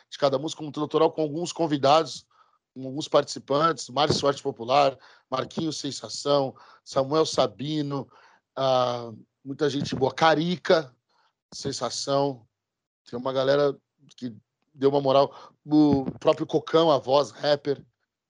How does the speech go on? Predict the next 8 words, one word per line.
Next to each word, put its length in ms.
muita 240
coisa 220
boa, 140
e 40
todas 220
as 60
músicas 260
autorais. 540